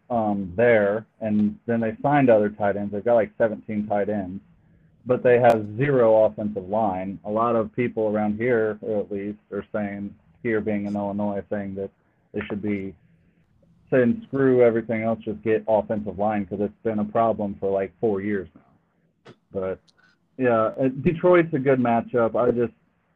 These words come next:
I just think between Nagy's gonna probably pull out a bunch of shit from, uh, Fields. But heck, I heard something today that Foles might start.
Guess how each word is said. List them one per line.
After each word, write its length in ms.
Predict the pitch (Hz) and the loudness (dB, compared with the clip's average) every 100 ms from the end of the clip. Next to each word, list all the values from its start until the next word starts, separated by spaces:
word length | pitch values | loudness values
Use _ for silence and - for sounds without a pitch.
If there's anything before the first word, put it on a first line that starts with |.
| _ _ _ | _ _ _
I 140 | 127 | 0
just 180 | 127 127 | 0 -2
think 260 | - 123 104 | -2 -2 -2
between 720 | 107 - 131 123 120 113 107 - - - | -6 -4 -2 -2 0 -2 -4 -10 -20 -2
Nagy's 580 | 113 131 135 131 131 - _ | 4 6 8 6 4 2 _
gonna 200 | 135 131 | 2 4
probably 320 | 117 131 117 - | 4 4 4 6
pull 220 | 131 127 | 6 8
out 280 | 123 120 - | 8 6 4
a 80 | 107 | 0
bunch 320 | 123 120 110 | 0 0 -2
of 160 | 104 - - - - | -4 -4 -16 -12 -4
shit 340 | 123 113 113 - - | 2 6 6 2 -8
from, 120 | 101 - _ _ - | -10 -10 _ _ 0
uh, 300 | 107 98 95 - | 2 2 -2 -2
Fields. 420 | 123 110 104 104 104 - _ _ _ | 2 4 4 2 -4 -14 _ _ _
But 160 | 113 120 | -4 2
heck, 260 | 156 143 151 | 4 4 6
I 240 | 143 147 | 8 8
heard 180 | 151 135 | 4 2
something 280 | 160 160 123 | 2 2 4
today 220 | 123 123 | 4 6
that 340 | 113 120 120 - | 4 4 4 4
Foles 320 | 165 175 143 | 6 8 6
might 260 | 123 101 90 _ | 2 0 -2 _
start. 300 | 101 90 82 | 0 0 -2